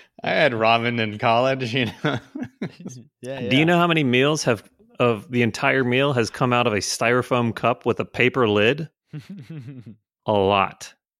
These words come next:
Speaker 1: Yeah, yeah. Oh, they're, they're wonderful, I agree.
Speaker 2: You
Speaker 1: I'm
Speaker 2: know
Speaker 1: not
Speaker 2: how
Speaker 1: an
Speaker 2: many
Speaker 1: expert,
Speaker 2: Hot
Speaker 1: but
Speaker 2: Pockets I've eaten with a cold center and just been like, "Fuck it," and not put it
Speaker 3: <laughs> Don't
Speaker 2: back
Speaker 3: even
Speaker 2: in?
Speaker 3: care. <laughs>
Speaker 1: Yeah.
Speaker 3: This is what I deserve.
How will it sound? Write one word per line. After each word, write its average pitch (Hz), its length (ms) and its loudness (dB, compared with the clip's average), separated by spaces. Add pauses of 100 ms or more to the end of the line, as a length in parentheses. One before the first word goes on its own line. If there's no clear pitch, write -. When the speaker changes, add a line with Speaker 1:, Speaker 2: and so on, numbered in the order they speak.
Speaker 1:
Yeah, 101 440 -10 (340)
yeah. 117 320 -14 (300)
Oh, 131 220 -6
they're, 87 220 -10 (260)
they're 87 140 -14
wonderful, 107 460 -10
I 90 60 -10
agree. 101 420 -8 (320)
Speaker 2:
You - 100 -10
Speaker 1:
I'm 113 40 -4
Speaker 2:
know 110 60 -4
Speaker 1:
not 110 60 -2
Speaker 2:
how 120 80 2
Speaker 1:
an 104 100 2
Speaker 2:
many 110 80 2
Speaker 1:
expert, 117 200 -4
Speaker 2:
Hot 95 100 0
Speaker 1:
but 101 100 -6
Speaker 2:
Pockets 110 360 -8
I've 110 200 -6
eaten 110 260 -12
with 98 160 -12
a 90 80 -12
cold 110 460 -12
center 113 420 -12
and 95 140 -14
just 95 240 -16
been 95 120 -10
like, 95 220 -12 (140)
"Fuck 95 240 -10
it," 123 160 -8 (520)
and - 320 -6
not 107 220 -4
put 120 200 -4
it 110 80 -6
Speaker 3:
<laughs> - 20 2
Don't 110 180 6
Speaker 2:
back - 60 2
Speaker 3:
even 104 180 0
Speaker 2:
in? 123 60 -6
Speaker 3:
care. - 240 -2 (580)
<laughs> 151 300 -4 (100)
Speaker 1:
Yeah. 95 380 -4 (1040)
Speaker 3:
This 120 240 2
is 104 100 -2
what 107 220 4
I 101 100 4
deserve. 98 640 -2